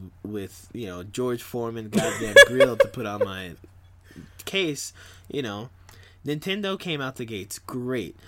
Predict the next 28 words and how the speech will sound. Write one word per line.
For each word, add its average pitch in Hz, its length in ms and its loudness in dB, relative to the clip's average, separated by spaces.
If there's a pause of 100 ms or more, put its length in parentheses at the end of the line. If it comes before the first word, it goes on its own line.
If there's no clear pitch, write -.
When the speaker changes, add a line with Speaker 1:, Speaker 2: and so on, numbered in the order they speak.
(280)
Speaker 1:
Um, 87 520 -4 (880)
Xbox 143 540 2
did 90 220 -6
great 117 400 -2 (140)
last 92 400 -6
year. 82 180 -10
Like, - 140 -10
Xbox 139 540 -2
dominated. 143 640 -2
Even 185 240 0
though 208 220 2
at 139 240 -4
the 147 200 2
end, 180 260 -2
PlayStation 123 460 -4
sold 98 280 -6
more, 98 580 -4 (1080)
Xbox 127 760 0 (360)
did 90 240 -4 (300)
great 160 500 -4
last 92 360 -8
year. 65 200 -10 (520)
Uh, 101 200 -4
last 107 300 -2
generation. 92 640 -8 (100)
We 170 320 -2
did 104 360 -4
great. 131 460 0